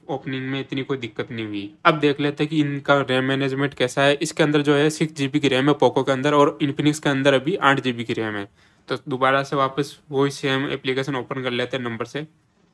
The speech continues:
और यहाँ पर दोनों में ही Subway Surfer सेव है। प्ले स्टोर, प्ले स्टोर भी सेव हुआ है बैकग्राउंड में।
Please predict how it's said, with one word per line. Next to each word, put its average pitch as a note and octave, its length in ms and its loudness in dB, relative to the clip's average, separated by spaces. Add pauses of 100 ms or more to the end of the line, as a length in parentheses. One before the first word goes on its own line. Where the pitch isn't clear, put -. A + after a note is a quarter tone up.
(360)
और B2+ 360 -6
यहाँ B2 260 -4
पर C3 440 -4
दोनों B2+ 300 -2
में C3+ 160 -2
ही C3+ 60 -2
Subway B2+ 320 -6
Surfer B2+ 320 -6
सेव A2+ 320 -6
है। A#2 120 -12 (1800)
प्ले C3 120 -2
स्टोर, C#3+ 340 -6 (1080)
प्ले C3 100 0
स्टोर C3+ 200 -4
भी C3+ 140 -8
सेव C3+ 240 -4
हुआ C3 160 -2
है C3+ 160 -4
बैकग्राउंड B2+ 460 -6
में। C#3+ 240 -8